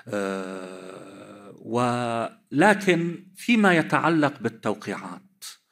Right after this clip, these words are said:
التي هي، آه، محل بحثنا، الصادر منه كما أشار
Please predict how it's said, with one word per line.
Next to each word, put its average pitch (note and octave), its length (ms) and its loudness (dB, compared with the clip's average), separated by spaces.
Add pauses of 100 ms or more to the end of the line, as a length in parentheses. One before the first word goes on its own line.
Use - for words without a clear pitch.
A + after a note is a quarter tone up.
(720)
التي A2+ 540 -2
هي، C3 200 4 (640)
آه، G2 260 -10
محل G#2+ 580 -2
بحثنا، F2 920 -10 (1500)
الصادر E3+ 640 2 (200)
منه A#2+ 360 -4
كما G#2 440 -6
أشار G#2 480 -6